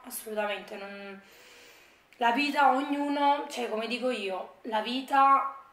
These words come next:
ognuno deve viversi la vita come vuole e spende i suoi soldi come vuole. Spesso a me vengono fatti conti in tasca, però non si guarda solo quando una persona acquista qualcosa,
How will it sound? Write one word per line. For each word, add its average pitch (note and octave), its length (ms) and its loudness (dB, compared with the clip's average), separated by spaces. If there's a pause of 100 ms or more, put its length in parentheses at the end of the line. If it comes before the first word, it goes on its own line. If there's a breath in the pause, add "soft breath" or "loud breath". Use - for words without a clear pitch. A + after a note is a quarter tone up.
(440)
ognuno C4 300 -2
deve A3+ 220 -2
viversi A3 800 -6
la G#3 160 2
vita C4 380 -2
come G3 200 -8
vuole G#3+ 560 -4
e C4 80 -14
spende C4 520 -6
i C4 160 -4
suoi A#3+ 180 -8
soldi A3 360 -6
come G3 220 -10
vuole. F#3+ 380 -8
Spesso D#4+ 380 -4
a A3 40 4
me A#3 140 -2
vengono G3+ 340 -4
fatti A3+ 340 -4
conti G3+ 260 -12
in G#3 100 -8
tasca, A3 760 -2 (1120 loud breath)
però F4+ 220 10
non D4 200 0
si - 220 -6
guarda C4+ 400 4
solo A3 480 0
quando A3 240 4
una G#3+ 160 0
persona G#3 640 -4
acquista A#3 600 0
qualcosa, F#3 720 -4